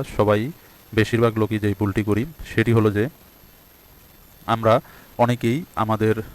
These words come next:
যে ওএমআর শিট ভরাট করতে হয়, অর্থাৎ পরীক্ষা শুরুর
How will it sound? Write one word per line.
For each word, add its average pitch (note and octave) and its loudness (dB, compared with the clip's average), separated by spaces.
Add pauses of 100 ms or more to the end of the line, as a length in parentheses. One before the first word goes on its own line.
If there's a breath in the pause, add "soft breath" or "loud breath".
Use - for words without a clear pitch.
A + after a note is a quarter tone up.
(160)
যে G#2+ 4
ওএমআর A2+ 6
শিট - -4 (1040)
ভরাট A2+ 2
করতে A2 0
হয়, G2+ 2 (360 loud breath)
অর্থাৎ A2 0
পরীক্ষা G#2+ -4
শুরুর G#2 -4